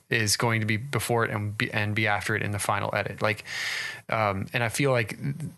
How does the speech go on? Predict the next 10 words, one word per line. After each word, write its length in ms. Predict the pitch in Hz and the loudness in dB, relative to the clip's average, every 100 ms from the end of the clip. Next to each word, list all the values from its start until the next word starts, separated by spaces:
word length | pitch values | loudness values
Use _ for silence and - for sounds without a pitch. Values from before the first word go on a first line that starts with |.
| _ | _
this 300 | 123 135 131 | -2 2 2
was 180 | 131 117 | 2 2
shot 640 | - - - 147 139 123 - | 2 2 2 2 2 0 0
in 160 | 117 | 0
a, 120 | 120 127 | 2 2
in 120 | 120 | 2
a 80 | 113 | 2
way 440 | 120 120 117 113 | 2 4 4 2
that 260 | 117 113 117 | 0 0 0
was, 440 | 113 107 - | 2 4 2